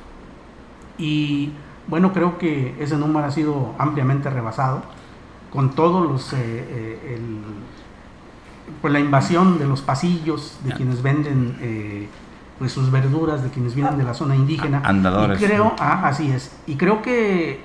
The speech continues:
Speaker 1: esto es el, el, lo fundamental que debería considerarse, que hubiera orden que hubiera, eh, un espacio para cada quien, pero como bien lo señalan, la resistencia viene precisamente de quienes detentan más de un lugar.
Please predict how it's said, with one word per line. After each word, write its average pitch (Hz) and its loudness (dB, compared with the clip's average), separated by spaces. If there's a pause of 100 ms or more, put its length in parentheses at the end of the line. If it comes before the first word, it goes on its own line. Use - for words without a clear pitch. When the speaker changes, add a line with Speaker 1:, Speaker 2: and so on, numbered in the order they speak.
(180)
Speaker 1:
esto 202 -4
es 226 0
el, 190 2
el, 139 -2
lo 139 0
fundamental 135 0
que 185 -6
debería 139 -4
considerarse, 120 -6 (440)
que 131 -4
hubiera 170 4
orden 226 2 (480)
que 131 -4
hubiera, 131 2
eh, 113 -6 (140)
un 165 6
espacio 185 4
para 131 0
cada 156 -2
quien, 185 2 (520)
pero 156 0
como 160 2
bien 196 4
lo 214 2
señalan, 214 0
la 127 0
resistencia 180 0
viene 175 2
precisamente 165 -2
de 165 0
quienes 131 -2
detentan 139 -2
más 139 0
de 131 0
un 131 2
lugar. 151 0